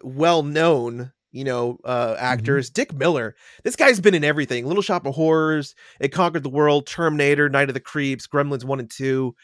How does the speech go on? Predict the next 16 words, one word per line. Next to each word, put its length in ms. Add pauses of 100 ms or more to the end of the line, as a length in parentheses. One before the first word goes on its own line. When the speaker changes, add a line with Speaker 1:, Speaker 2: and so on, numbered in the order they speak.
(140)
Speaker 1:
Vo-, 200
he's 160
a 80
voice 320
actor 260
as 80
well. 260
He's 140
been 120
in 80
Small 340
Soldiers, 400
Mask 260
of 40
the 60
Phantasm. 640